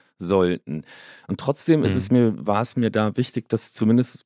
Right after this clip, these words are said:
Speaker 1: lieber einmal zu oft zu sagen, als einmal zu wenig, so. Wir hatten das mit der Antilopengang mal, das war ganz schön, da haben wir in Hamburg gespielt und nach dem Konzert kam so ein schwules Pärchen an den Merchstand und die meinten, "Hey,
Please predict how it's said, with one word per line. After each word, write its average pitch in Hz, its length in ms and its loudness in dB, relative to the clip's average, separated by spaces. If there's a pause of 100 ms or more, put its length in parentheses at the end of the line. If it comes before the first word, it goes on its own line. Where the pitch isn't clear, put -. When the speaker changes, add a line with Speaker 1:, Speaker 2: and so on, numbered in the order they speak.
(160)
Speaker 1:
lieber 139 400 0
einmal 135 260 2
zu - 180 -2
oft - 220 -2
zu 151 140 -4
sagen, 135 320 0
als 110 160 -4
einmal 117 320 0
zu 107 220 -4
wenig, 110 360 0
so. 78 260 -10 (600)
Wir 101 120 0
hatten 120 180 -2
das 127 180 -2
mit 120 120 0
der 113 100 -2
Antilopengang 107 800 0
mal, 95 280 2
das 95 160 -10
war 110 160 2 (300)
ganz 110 280 -4
schön, 143 640 0
da 98 100 -2
haben 104 120 2
wir 107 260 2 (1160)
in 95 300 -2
Hamburg 156 280 2
gespielt 127 520 2
und 98 80 0
nach 104 180 -2
dem 120 80 -4
Konzert 113 500 -2
kam 104 240 0
so 95 100 -4
ein 104 60 -4
schwules 113 360 -2
Pärchen 117 420 -2
an 98 120 -4
den 98 60 0
Merchstand 110 560 -2
und - 120 -14
die 107 60 0
meinten, 95 420 -2
"Hey, 110 260 0